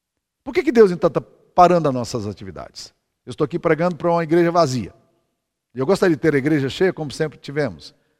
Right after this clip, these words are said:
E agora? O que que a gente faz? Os métodos e estratégias que nós tínhamos não, não valem. Não funcionam.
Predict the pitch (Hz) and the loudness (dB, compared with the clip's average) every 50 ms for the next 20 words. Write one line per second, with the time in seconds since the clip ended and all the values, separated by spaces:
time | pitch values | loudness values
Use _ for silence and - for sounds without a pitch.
0 | _ _ _ _ _ 156 220 233 202 156 110 - - - _ _ _ _ _ _ | _ _ _ _ _ -2 0 0 0 -2 -4 -4 -10 -18 _ _ _ _ _ _
1 | _ - 233 247 262 220 - - 196 135 85 - - - - _ _ _ _ _ | _ -10 -6 -6 -6 -6 -2 0 0 0 0 -4 -12 -18 -20 _ _ _ _ _
2 | _ _ _ _ _ _ _ - 147 123 147 165 233 277 311 311 - 247 170 160 | _ _ _ _ _ _ _ -8 -8 -6 0 4 6 6 6 6 4 -2 -6 -4
3 | 156 170 196 196 - - 196 180 - - 233 254 233 196 208 196 - - 196 185 | -4 -2 -2 -2 -2 0 0 0 4 4 6 6 6 4 2 -2 -2 -6 -2 0
4 | 190 202 - - 156 147 151 190 226 202 180 190 190 185 151 107 - _ _ _ | 0 0 0 -2 -4 -4 -4 -4 -4 -6 -6 -4 -6 -6 -8 -10 -12 _ _ _
5 | _ _ _ _ _ _ _ _ _ _ _ - - - - 156 180 220 214 247 | _ _ _ _ _ _ _ _ _ _ _ -20 -20 -20 -14 -10 -8 -2 0 2
6 | - - - - - - _ _ _ _ _ _ _ _ _ _ _ _ _ _ | 2 2 2 0 -4 -10 _ _ _ _ _ _ _ _ _ _ _ _ _ _
7 | _ _ _ - 185 254 240 311 269 - 403 - - 554 427 - - - - | _ _ _ -8 -6 -6 -4 -4 -4 -4 -2 -2 0 0 0 0 -2 -4 -6